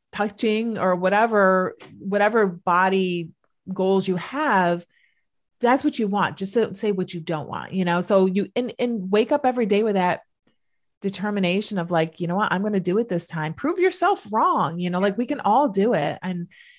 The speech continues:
that was me. That was me, you know, nine years ago. For two years, I was, I call it that, that victim mode.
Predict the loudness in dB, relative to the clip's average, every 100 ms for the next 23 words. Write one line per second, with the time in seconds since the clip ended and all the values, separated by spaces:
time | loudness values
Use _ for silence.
0 | _ 2 4 4 2 0 0 0 0 0
1 | -2 -4 -2 -4 -4 -2 0 0 -2 -2
2 | -2 0 0 0 0 0 0 -2 -8 -6
3 | -4 0 0 0 0 0 -2 -2 -4 0
4 | -2 0 -6 -8 -16 -8 -6 -4 -6 -6
5 | -6 -2 -2